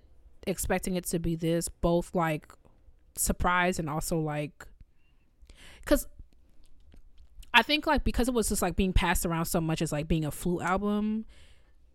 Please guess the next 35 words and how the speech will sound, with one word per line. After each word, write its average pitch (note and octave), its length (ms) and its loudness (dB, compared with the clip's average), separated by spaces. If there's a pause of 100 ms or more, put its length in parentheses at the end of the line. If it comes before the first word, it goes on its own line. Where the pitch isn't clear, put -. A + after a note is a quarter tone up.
(500)
it, G3 360 2
it, G3 140 6 (120)
it G3 140 8
was G3 100 2
just G#3 120 2
so G3+ 160 4
obviously F3+ 400 -2
not D#3 320 -4
that, A3+ 340 2 (300)
that G3+ 80 4
I F#3 120 4
think, G#3 360 0
like, F3+ 280 4
it F3+ 100 0
is, - 220 0 (1600)
it G3+ 80 -2
just A3+ 120 6
didn't C4 140 4
feel A3 220 4
earnest F3+ 340 2
to E3+ 60 0
me. C#3 200 -4
I F3+ 80 2
think G#3+ 200 2
that's F#3+ 160 2
how B3 120 10
I G#3+ 80 10
felt, G3+ 320 4
like, F3 380 0 (1800)
majority E3 440 6
of D3+ 40 2
the D3+ 60 0
way D3 140 0
<laughs> - 0 -
through, D#3 500 4